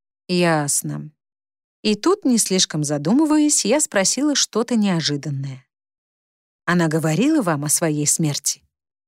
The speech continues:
«Нет», — ответила она быстро, а затем изогнула губы в скептической улыбке. «Нет». «Но она предупреждала о моем приезде?» «Си, она сказала, что вы остановитесь в ее доме.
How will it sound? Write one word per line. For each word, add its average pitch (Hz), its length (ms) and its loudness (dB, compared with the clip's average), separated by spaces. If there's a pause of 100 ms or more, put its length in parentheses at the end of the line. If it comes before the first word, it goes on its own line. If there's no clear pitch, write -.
(240)
«Нет», — 226 440 2 (500)
ответила 170 540 0
она 165 200 2
быстро, 156 420 -4 (580)
а 196 100 2
затем 175 420 2
изогнула 156 500 0
губы 262 380 0 (200)
в - 80 0
скептической - 840 -2
улыбке. 170 560 -4 (500)
«Нет». 220 600 0 (1040)
«Но 170 180 2
она 165 300 2
предупреждала 151 880 -2
о 170 40 -2
моем 156 360 -2
приезде?» 175 580 -2 (840)
«Си, 320 340 2 (480)
она 392 180 2
сказала, 294 440 2
что 262 180 0
вы 240 120 2
остановитесь 277 720 0
в - 60 -12
ее 185 340 0
доме. 196 380 0